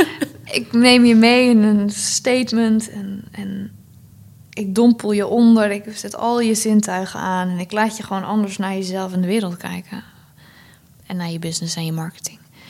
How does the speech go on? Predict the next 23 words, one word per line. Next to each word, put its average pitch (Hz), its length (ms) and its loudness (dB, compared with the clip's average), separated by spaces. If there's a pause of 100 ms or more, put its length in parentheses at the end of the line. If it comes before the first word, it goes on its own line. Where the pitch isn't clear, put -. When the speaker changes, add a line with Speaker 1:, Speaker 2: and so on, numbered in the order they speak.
Speaker 1:
Ja. 202 100 -2 (300)
Speaker 2:
<laughs> 262 100 2 (2250)
laat 233 380 6
ik - 100 0
hem 214 160 6
iets - 260 2
praktischer 196 540 -8
maken. 175 260 -8
Maar 226 220 2
het, - 280 -8
ja. 233 380 4 (1040)
Nee, 277 120 6
dat 294 160 4
was, 320 260 2
dat 311 180 2
was 339 240 4
echt 339 220 -2
te 349 80 -2
gek. 370 360 2
Simone 294 500 0
die 262 140 0
heeft, 262 400 -4
ehm, 247 300 -2